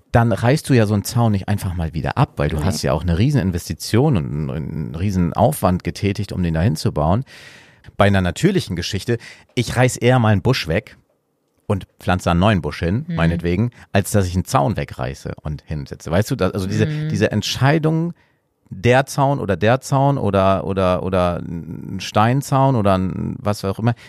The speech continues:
Speaker 1: finde ich, ist da einfach ein bisschen schwerer. Weil wenn du es einmal gemacht hast, meiner Meinung nach, dann muss es auch irgendwie da stehen bleiben. Egal, ob es vielleicht dann hinterher eine böse Überraschung gibt.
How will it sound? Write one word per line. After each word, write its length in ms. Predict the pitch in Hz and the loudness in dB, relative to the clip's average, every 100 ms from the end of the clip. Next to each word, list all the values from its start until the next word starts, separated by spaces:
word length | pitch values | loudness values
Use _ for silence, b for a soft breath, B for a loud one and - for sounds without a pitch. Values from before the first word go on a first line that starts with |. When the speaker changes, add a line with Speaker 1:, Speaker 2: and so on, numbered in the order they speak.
| B | B
Speaker 1:
finde 320 | - 135 131 | -2 0 0
ich, 240 | - - | -6 -10
ist 180 | - - | -12 -4
da 60 | 101 | -2
einfach 220 | 113 127 | -2 -2
ein 20 | |
bisschen 220 | 123 - 123 | -4 -6 -8
schwerer. 520 | - 131 90 71 104 _ | -4 -2 -2 -4 -8 _
Weil 220 | 95 95 B B _ _ - | 2 2 B B _ _ 0
wenn 160 | 107 | 2
du 40 | 120 | 4
es 80 | - | 2
einmal 220 | 101 95 | 2 4
gemacht 320 | 90 110 - | 4 2 2
hast, 240 | 160 170 - | -2 -2 -6
meiner 380 | - 73 92 104 | -4 0 2 4
Meinung 280 | 113 135 139 | 2 2 2
nach, 240 | 143 160 b b b _ | 2 0 b b b _
dann 220 | 98 104 - | -2 -2 -2
muss 260 | 113 120 123 | -2 -2 -2
es 100 | 123 | -4
auch 120 | 110 | -2
irgendwie 220 | 117 120 | -2 0
da 160 | 120 120 | 0 0
stehen 300 | - 139 117 | 0 -4 -2
bleiben. 280 | 87 - - | -2 -2 -4
Egal, 260 | 90 104 123 | -2 0 0
ob 100 | 135 | -2
es 60 | |
vielleicht 280 | - 117 120 | -4 -2 0
dann 80 | 120 | 0
hinterher 560 | 120 123 123 120 117 117 | 0 0 2 2 2 0
eine 340 | 95 117 120 | -2 -2 0
böse 260 | 110 120 120 | 2 0 0
Überraschung 400 | 117 98 - 80 | 0 0 -2 -6
gibt. 240 | - B | -8 B